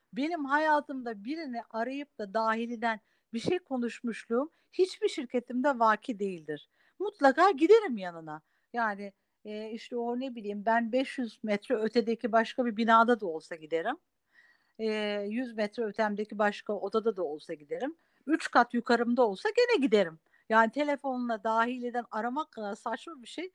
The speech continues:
bilmiyorum ben yani. İnsanlar kalkmak için kendilerine bahane yaratacaklarını oturmak için bahane yaratıyorlar. Ve, eee, ben yemeği içmeyi çok seviyorum ama normal, eee, yani bu kadar yemeğe içmeye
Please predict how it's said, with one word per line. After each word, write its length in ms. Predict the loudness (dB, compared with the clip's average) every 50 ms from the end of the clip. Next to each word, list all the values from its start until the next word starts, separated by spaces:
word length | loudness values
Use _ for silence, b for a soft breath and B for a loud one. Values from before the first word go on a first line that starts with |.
| _ _ _ _ _ _ _ _ -6
bilmiyorum 560 | -4 -4 -4 -2 -2 -2 -2 -2 -4 -6 -6
ben 120 | -6 -4 -4
yani. 380 | -4 -4 -4 -4 -4 -6 -6
İnsanlar 600 | -8 -6 -6 -6 -2 4 6 6 6 6 4 2
kalkmak 480 | 4 4 4 4 4 0 -8 -10 -6 -6
için 340 | -8 -6 -4 -4 -4 -6 -8 _ _ _ _ _ _ _
kendilerine 580 | -6 -4 -4 -4 -4 -4 -4 -2 -4 -4 -2
bahane 360 | -2 -2 0 2 2 2 2 0
yaratacaklarını 800 | -2 -2 -2 -4 -4 -6 -4 -4 -4 -4 -4 -4 -4 -4 -4 -4
oturmak 480 | -6 -6 -4 -4 -6 -6 -4 -4 -2
için 260 | -2 -2 -2 -4 -2 -2
bahane 340 | -2 -2 -2 -4 -4 -4 -4
yaratıyorlar. 760 | -6 -6 -6 -8 _ -12 -12 -10 -10 -8 -10 -10 -12 -14 -20 _ _ _ _ _ _ _ _ _ _ _ _ _ _ _ -4
Ve, 200 | -2 0 0 0 0
eee, 280 | -2 -4 -4 -4 -4 0
ben 140 | 2 2 2
yemeği 480 | 2 2 -2 -2 0 0 -2 -2 -2 -6
içmeyi 340 | -6 -6 -4 -2 -2 0
çok 240 | 0 0 -2 -2 -2 -2
seviyorum 480 | -4 -2 -2 -2 -4 -4 -4 -6 -6 -6
ama 220 | -6 -2 -2 0
normal, 420 | 0 2 2 2 2 2 2 0 0 -2
eee, 80 | -6 -2
yani 440 | 0 2 2 2 0 -2 -6 -6 -8
bu 80 | -6
kadar 240 | 0 2 4 4 2
yemeğe 500 | 0 -2 -4 -4 -4 -4 -4 -6 -6 -4
içmeye 560 | -6 -8 -8 -12 -10 -6 -2 0 2 2 0